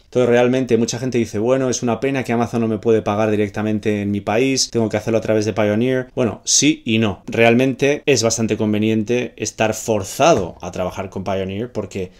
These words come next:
al final te va a salir mejor. Y bueno, en los países donde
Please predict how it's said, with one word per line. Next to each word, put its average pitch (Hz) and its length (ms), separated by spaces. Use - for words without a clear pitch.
al - 100
final 104 320
te 110 100
va 101 80
a - 20
salir 98 280
mejor. 95 380
Y 123 100
bueno, 117 320
en 107 140
los 104 160
países 117 380
donde 107 680